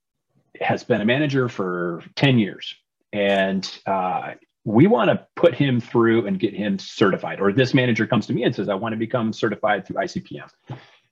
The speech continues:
And I look at that and say, "Okay, you're gonna go through, you're gonna pay X amount of dollars to get through the program, get the certification. What's its value?" And the value is this. And, and I use this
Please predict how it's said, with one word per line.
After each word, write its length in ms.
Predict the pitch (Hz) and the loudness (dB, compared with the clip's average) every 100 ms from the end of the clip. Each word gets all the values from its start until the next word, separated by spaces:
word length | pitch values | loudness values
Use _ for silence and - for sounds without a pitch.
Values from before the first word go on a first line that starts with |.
| _ | _
And 100 | 143 | 2
I 40 | |
look 220 | 151 143 - | 6 6 4
at 120 | - | 2
that 140 | 135 | 2
and 100 | 131 | 2
say, 200 | - 131 | 4 6
"Okay, 340 | 127 123 123 - _ _ _ - | 6 4 0 -2 _ _ _ -4
you're 120 | 123 | 2
gonna 160 | 151 | 4
go 180 | 139 139 | 6 6
through, 280 | 123 120 120 | 6 4 4
you're 120 | 117 | 4
gonna 140 | 113 113 | 2 -2
pay 300 | - 110 110 | -2 -4 -4
X 160 | - - | -8 -4
amount 200 | 110 104 | -2 -2
of 60 | |
dollars 360 | 98 95 92 95 | -2 -2 -2 -6
to 100 | - | -10
get 160 | - - | -12 -12
through 120 | 156 | -16
the 80 | - | 2
program, 520 | 190 175 185 180 143 - | 4 4 2 2 -2 -6
get 140 | - | -12
the 60 | - | -8
certification. 800 | - 107 - - 139 143 123 135 | -4 -4 -2 -2 0 0 -4 -4
What's 220 | 151 143 | -2 2
its 140 | 175 160 | 2 2
value?" 480 | 139 160 349 - - _ _ _ - - - - _ - | 4 6 4 0 -6 _ _ _ -20 -20 -20 -20 _ 0
And 120 | 143 | 2
the 60 | 135 | 4
value 400 | 175 - 277 156 | 4 4 6 6
is 160 | 110 | 6
this. 380 | 101 - - - _ _ | 2 0 -6 -16 _ _
And, 200 | 120 120 | 0 2
and 120 | 123 | 2
I 60 | 123 | 4
use 500 | 117 143 214 226 - | 4 6 8 6 2
this 640 | 131 135 123 - - | 2 4 4 -2 -18